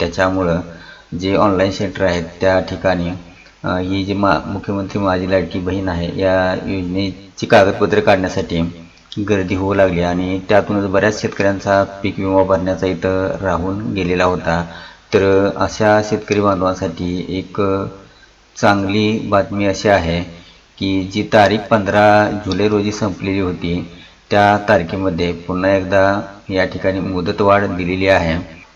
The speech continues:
पंधरा जुलै दोन हजार चोवीस रोजी एक शासन निर्णय त्यांनी या ठिकाणी निर्गमित केलेला आहे.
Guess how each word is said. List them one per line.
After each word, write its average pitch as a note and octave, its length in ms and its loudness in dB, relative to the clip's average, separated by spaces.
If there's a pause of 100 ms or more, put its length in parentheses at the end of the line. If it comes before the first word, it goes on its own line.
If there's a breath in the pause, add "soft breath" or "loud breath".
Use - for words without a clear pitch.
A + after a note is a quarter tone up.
पंधरा G2+ 340 4
जुलै G#2+ 320 4
दोन G#2 240 2
हजार G2+ 300 0
चोवीस G2+ 440 -2
रोजी F2 380 0
एक F#2+ 280 -4 (180)
शासन G2+ 500 0
निर्णय F#2 420 -2
त्यांनी F2+ 600 -2
या F#2+ 100 0
ठिकाणी F#2+ 520 -2
निर्गमित F2+ 580 -4
केलेला F2 300 0
आहे. E2 500 -6